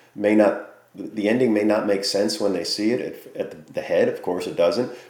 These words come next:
But then we build the story up to that point. Then they're like, "Oh, that, that's why that happened. That's why that happened." And, and you do get that. And I teach my students that too. I said, "Sometimes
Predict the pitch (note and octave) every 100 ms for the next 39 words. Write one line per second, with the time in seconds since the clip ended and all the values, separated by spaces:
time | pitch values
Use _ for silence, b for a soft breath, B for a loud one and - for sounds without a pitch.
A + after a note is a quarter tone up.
0 | B G#2 A2+ G#2+ G#2 A2 G#2 F#2+ - G#2
1 | G2+ F2+ F2 - C3 C3 G2+ - G2 F2+
2 | E2+ G2 G2 F2+ E2 - F#2+ G2 G2+ -
3 | - - F#2+ G2 - F#2 D#2+ D#2+ D#2 -
4 | - - - - - b b - F2+ F#2+
5 | F#2 F2+ F#2 E2 E2 E2 F#2+ F2 - F2+
6 | F#2 G2+ G#2 A2 A2 A#2+ D#3 G2+ G2 G2
7 | G2 A2 D#3+ D#3+ A#2 G2+ - C3+ F#2+ C#3
8 | B2+ C3+ B2+ - F#2+ - E3 B2 A2 G#2